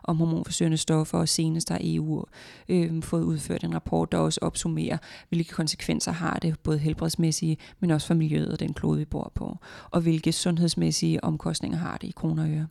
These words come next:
Vi bliver eksponeret ved alt, vi møder i vores, øh, hverdag. Øh, den luft, vi indånder, og det, vi har kontakt med på vores hud, og ikke kun smør på vores hud, men kontakt med ved vor-, øh, gennem vores hud, og det, vi indtager i form af, af føde,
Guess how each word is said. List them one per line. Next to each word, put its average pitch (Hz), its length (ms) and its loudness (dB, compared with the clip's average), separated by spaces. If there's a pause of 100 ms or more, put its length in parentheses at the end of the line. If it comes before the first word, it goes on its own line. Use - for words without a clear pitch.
(140)
Vi 196 140 8
bliver 214 180 8
eksponeret 185 720 4
ved 214 180 10
alt, 190 220 2
vi 196 100 6
møder 175 220 6
i 170 60 6
vores, 156 380 0
øh, 170 80 2
hverdag. 160 460 0 (640)
Øh, 170 60 4 (400)
den 160 80 4
luft, 214 240 4
vi 262 120 6
indånder, 208 420 4 (500)
og 165 560 2 (220)
det, 175 120 6
vi 170 40 4
har 160 120 2
kontakt 170 480 0
med 196 160 4 (380)
på 185 140 2
vores 165 220 0
hud, 214 220 4
og - 80 0
ikke - 100 -2
kun 156 180 0
smør - 260 2
på 220 120 0
vores 180 200 0
hud, 175 140 4
men 165 220 0
kontakt 196 400 -2
med 214 200 2 (100)
ved 196 120 2
vor-, 185 260 0
øh, 170 380 2 (100)
gennem - 180 -2
vores 180 160 -4
hud, 202 140 2 (680)
og 208 140 4
det, 190 120 4
vi 180 80 2
indtager 165 400 0
i - 40 -10
form - 320 -4
af, 165 340 -2
af 165 100 -4
føde, 151 360 -2